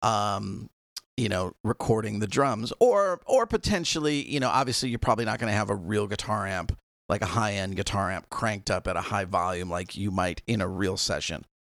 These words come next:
But you could do a lot of good recording in a small room like that. You know, it's, it's kinda like your,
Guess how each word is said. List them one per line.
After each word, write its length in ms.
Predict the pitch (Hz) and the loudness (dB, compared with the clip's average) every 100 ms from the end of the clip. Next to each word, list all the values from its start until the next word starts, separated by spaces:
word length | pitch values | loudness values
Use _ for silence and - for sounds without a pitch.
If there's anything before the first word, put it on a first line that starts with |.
| - | 6
But 100 | 165 | 6
you 140 | - 208 | 6 0
could 240 | 190 170 | 0 2
do 200 | 214 208 | 2 4
a 60 | 139 | 2
lot 460 | 117 160 170 147 | 0 4 6 4
of 160 | 139 107 | 0 0
good 180 | 147 110 | 0 0
recording 560 | 120 - 127 117 110 - | -4 4 4 4 -4 -4
in 180 | 123 | -4
a 60 | 113 | -2
small 380 | - 143 110 104 | -2 2 2 2
room 220 | 104 98 | -2 -2
like 200 | 90 92 | -2 0
that. 220 | 95 73 | -2 0
You 120 | 90 | -2
know, 160 | 92 87 | -4 -4
it's, 220 | - 98 - | -4 -4 -4
it's 160 | - - | -4 -4
kinda 260 | - 110 | 0 0
like 240 | 104 98 - | 0 0 0
your, 240 | 95 85 | -2 -2